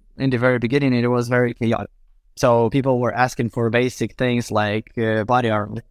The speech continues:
So I also did a bit of, uh, that, and unfortunately I also have expertise in this. <laughs>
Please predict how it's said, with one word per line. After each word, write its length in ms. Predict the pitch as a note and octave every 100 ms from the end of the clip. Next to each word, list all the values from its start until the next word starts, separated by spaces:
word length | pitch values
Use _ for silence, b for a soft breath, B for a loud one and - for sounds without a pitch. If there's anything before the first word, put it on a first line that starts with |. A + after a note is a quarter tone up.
| _ _ _ _ _ - _ -
So 540 | A#2+ A#2 A#2 A#2 A2+ A2 -
I 400 | A#2 A2 G#2+ A2
also 240 | B2+ -
did 160 | A2+ A#2
a 40 |
bit 160 | G#2+ A2
of, 120 | G#2+ -
uh, 360 | A2 G#2+ G#2 G#2 -
that, 360 | A2+ A#2 - -
and 300 | A2 A2 G#2+ -
unfortunately 640 | A2+ A#2 C3+ C3 - A#2 A#2
I 60 |
also 280 | A2+ A2 -
have 260 | G#2+ A2+ G#2+ -
expertise 800 | A#2 - A2 - A#2+ A#2 G#2+ -
in 160 | A#2 G#2+
this. 260 | G#2+ G#2+ - _ -
<laughs> 140 | -